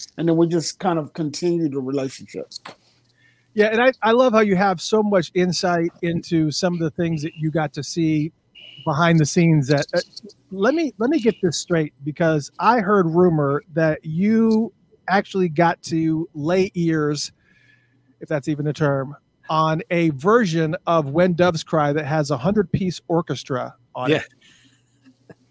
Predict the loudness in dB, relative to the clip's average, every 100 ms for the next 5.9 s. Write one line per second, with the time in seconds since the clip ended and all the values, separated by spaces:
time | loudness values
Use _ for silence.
0 | _ _ -20 _ -2 2 6 6 6 6
1 | 6 4 -2 -12 -14 2 4 4 2 -2
2 | 0 0 0 _ -4 6 6 6 2 -2
3 | 6 4 4 -2 -2 -2 -12 -12 -18 _
4 | _ -8 0 2 2 0 -2 2 4 6
5 | 6 4 0 -4 _ _ -4 -4